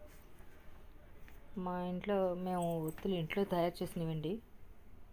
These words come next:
పత్తిని అది శుభ్రం చేసి పువ్వు ఒత్తులు చేసుకున్నాం. అవి ఏంటంటే, ఒక ఒత్తు పెట్టామండి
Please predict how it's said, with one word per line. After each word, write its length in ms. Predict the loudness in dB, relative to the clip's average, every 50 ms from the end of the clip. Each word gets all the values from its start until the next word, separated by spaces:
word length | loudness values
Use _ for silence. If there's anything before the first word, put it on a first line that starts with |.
| -16 -16 -16 -16 -14 -14 -14 -14 -14 -14 -16 -14 -14 -14 -14 -14 -14 -16 -14 -14 -14 -14 -14 -12 -10 -10 -10 -10 -10 -10 -10 -10 -6 0 2
పత్తిని 280 | 2 2 2 2 0 2
అది 100 | 2 2 0 0
శుభ్రం 260 | 0 0 2 2 2 2
చేసి 180 | 0 -2 -2 -4 -4
పువ్వు 220 | -4 -2 -2 -2 -2
ఒత్తులు 240 | -2 -2 -4 -2 -2 -2
చేసుకున్నాం. 440 | -4 -4 -6 -6 -4 -4 -2 -4 -4 -6 -8 -12 -14 -14 -14 -14 -16 -16 -16 -16 -16 -16 -14 -14 -12 -12 -12 -12 -10 -6 -2 0
అవి 180 | 2 4 4 4 4 4 4 4 2 2 2 0
ఏంటంటే, 420 | 0 0 0 -2 0 2 2 2 2 2 0 -4 -8 -14 -14 -14 -14 -14 -14 -14 -14 -16 -16 -16 -16 -16 -16 -16 -16 -14 -10 -6 -4 -2
ఒక 80 | 2 2 2
ఒత్తు 120 | 2 2 2 2
పెట్టామండి 460 | 2 4 4 2 2 2 2 0 0